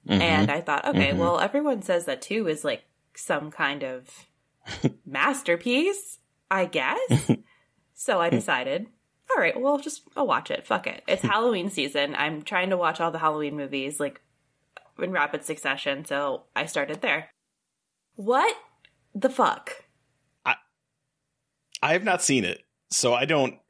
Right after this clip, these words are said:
Speaker 1: honestly know what the fuck, but, uh, I have heard, I mean, I saw your image that you posted on Twitter, and I've heard people talk about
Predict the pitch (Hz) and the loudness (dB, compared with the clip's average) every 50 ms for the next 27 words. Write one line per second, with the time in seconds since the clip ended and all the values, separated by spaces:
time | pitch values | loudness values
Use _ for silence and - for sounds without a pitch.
0 | _ 127 127 123 123 120 - 131 117 104 104 110 120 113 95 - - - - 107 | _ 2 4 4 4 4 4 4 4 4 6 6 4 4 2 0 -2 -6 -4 -2
1 | 104 98 - - 95 - 101 92 82 82 - - - - - 123 123 113 107 - | -2 -2 -2 -6 -6 -4 -4 -4 -4 -6 -8 -12 -16 -6 0 2 4 4 4 2
2 | 117 123 120 113 110 104 101 - - - _ _ _ _ _ _ _ _ _ _ | 0 0 2 2 4 2 2 0 -2 -8 _ _ _ _ _ _ _ _ _ _
3 | _ _ _ 135 135 123 120 104 - 120 147 165 202 170 117 107 104 98 - 120 | _ _ _ 0 2 2 0 0 0 0 2 2 2 2 2 2 0 -2 -4 -8
4 | 107 - _ _ _ _ _ _ _ _ _ _ _ _ - 135 135 147 143 147 | -12 -14 _ _ _ _ _ _ _ _ _ _ _ _ 0 2 4 4 4 4
5 | 156 - - 170 165 156 147 143 131 120 131 135 127 107 104 104 104 - - - | 4 4 4 2 4 4 4 4 6 6 6 6 4 4 4 2 2 0 0 2
6 | - 110 98 104 - 117 104 - - 107 101 - - 107 90 85 92 90 98 104 | 2 2 2 2 2 2 2 4 2 2 0 0 0 0 2 2 2 2 2 2
7 | 101 101 - - 107 104 104 - 120 104 - 104 101 101 - - 117 131 - - | 2 0 0 0 -2 -2 -2 -4 -6 -2 0 0 0 0 2 2 2 0 0 -2
8 | 127 120 110 98 95 95 - - | -2 0 2 2 2 0 -2 -4